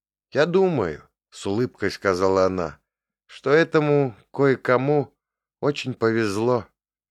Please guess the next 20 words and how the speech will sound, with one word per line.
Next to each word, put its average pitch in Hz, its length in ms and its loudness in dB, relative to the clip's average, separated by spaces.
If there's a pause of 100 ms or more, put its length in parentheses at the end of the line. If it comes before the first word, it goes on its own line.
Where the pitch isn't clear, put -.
(680)
Кир 165 200 2
выглянул 135 540 0
в 107 100 -2
окно. 87 560 -4 (720)
Уже 90 200 -4
светало. 78 720 -6 (800)
Что - 300 0
ж, - 340 -4
это 135 280 2
была 123 280 2
одна 120 280 0
из 117 140 -2
самых 160 840 -2
странных 139 840 -2
ночей 113 480 -2
в 92 60 -6
его 92 320 -2
жизни. 82 680 -6 (800)
«Может, 131 520 -2 (280)
чаю?» 151 560 2